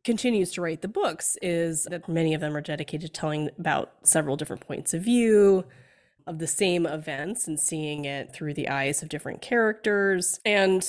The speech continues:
and I think, you know, also just overall throughout the series, the sense that I get is that there really is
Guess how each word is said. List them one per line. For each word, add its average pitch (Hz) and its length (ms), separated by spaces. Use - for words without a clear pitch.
and 277 180
I 277 60
think, 381 360
you 269 120
know, 262 120
also 277 380
just 247 280
overall 233 520
throughout - 340
the 175 80
series, - 560
the 175 60
sense 165 280
that 175 80
I 165 80
get 185 200
is 165 100
that - 80
there 160 100
really 165 260
is 160 160